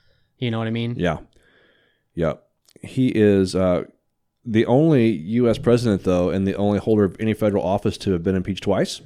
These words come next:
Speaker 2: So he is historic. Um, nobody's ever been impeached twice, which that's interesting.
Speaker 1: I mean, yeah.
Speaker 2: Um, and it says here, the,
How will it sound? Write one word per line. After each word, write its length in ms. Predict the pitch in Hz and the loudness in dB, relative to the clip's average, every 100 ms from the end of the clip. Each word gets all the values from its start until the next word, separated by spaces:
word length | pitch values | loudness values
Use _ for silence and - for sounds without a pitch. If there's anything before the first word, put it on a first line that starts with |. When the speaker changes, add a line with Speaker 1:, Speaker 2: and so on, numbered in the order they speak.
| - | -20
Speaker 2:
So 220 | - 101 | -8 -6
he 120 | 92 | -2
is 140 | 98 104 | -2 -2
historic. 480 | 101 107 120 202 - - _ _ _ _ _ _ _ _ | -4 0 0 -2 -8 -20 _ _ _ _ _ _ _ _
Um, 160 | - 90 | -8 -4
nobody's 260 | 95 104 101 | -2 0 0
ever 180 | 104 | 0
been 140 | 104 107 | 0 0
impeached 320 | 101 113 - | 0 -2 -4
twice, 500 | - 92 135 - - - _ _ _ _ _ | -4 -4 -4 -8 -14 -20 _ _ _ _ _
which 160 | - - | -14 -8
that's 180 | 101 | -6
interesting. 600 | 95 87 87 82 95 113 - _ _ _ | -4 -2 -2 -2 -4 -6 -8 _ _ _
Speaker 1:
I 60 | 120 | -12
mean, 320 | 113 113 107 - _ - - _ _ _ _ _ | -8 -8 -12 -16 _ -20 -20 _ _ _ _ _
yeah. 280 | 113 123 139 - - | -8 -8 -8 -8 -4
Speaker 2:
Um, 300 | 101 92 90 | 0 0 0
and 160 | 104 | 0
it 100 | 101 | 0
says 280 | - 143 123 | 4 6 6
here, 320 | 131 107 92 | 6 6 4
the, 460 | - 95 92 85 85 | 2 0 0 0 -4